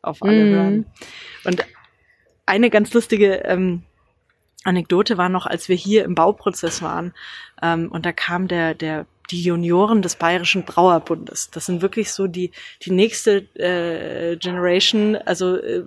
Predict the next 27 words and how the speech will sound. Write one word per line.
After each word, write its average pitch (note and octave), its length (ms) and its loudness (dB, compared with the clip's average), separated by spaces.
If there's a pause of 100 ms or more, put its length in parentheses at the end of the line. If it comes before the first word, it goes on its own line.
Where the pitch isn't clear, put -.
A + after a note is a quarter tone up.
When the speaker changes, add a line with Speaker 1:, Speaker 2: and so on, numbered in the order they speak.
(140)
Speaker 1:
aus, G3 200 -2
von F#3+ 200 -6
Brauereibesitzern, F3 1160 2
Speaker 2:
Aha. G3 640 0
Speaker 1:
ähm, E3+ 180 -4 (300)
die G3+ 100 0
dann F#3+ 200 0
schon F#3+ 240 0
entweder F#3 280 -2
im F3 120 -6
Unternehmen F#3 460 2
sind, G3 180 2
in F#3 80 -6
der F3+ 80 -2
Brauerei E3+ 480 -4
oder E3+ 160 -6
die F3 100 -6
bald - 300 -10
übernehmen. E3+ 400 -6 (720)
Und E3+ 240 2
dann E3+ 180 2
haben F#3 100 4
wir G3 80 6
die F#3 120 0
hier F#3+ 140 0
so E3+ 100 -6
rumgeführt G#3+ 840 4